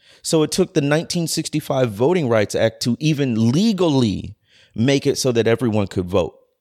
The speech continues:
That has never been an equitably distributed right because of different re-, requirements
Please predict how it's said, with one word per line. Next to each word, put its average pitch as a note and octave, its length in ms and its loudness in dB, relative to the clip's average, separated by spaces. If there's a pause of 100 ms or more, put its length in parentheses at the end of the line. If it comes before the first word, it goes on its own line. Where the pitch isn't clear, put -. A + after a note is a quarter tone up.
(880)
That F#3 360 0
has D#3 180 2
never C#3+ 320 2
been B2 500 0 (300)
an B2 240 0 (260)
equitably C#3 580 0
distributed G#2 640 -2
right G#2 320 0
because G2+ 480 0
of F2+ 360 2 (340)
different C#3+ 380 0
re-, A2 80 2 (160)
requirements A#2 880 0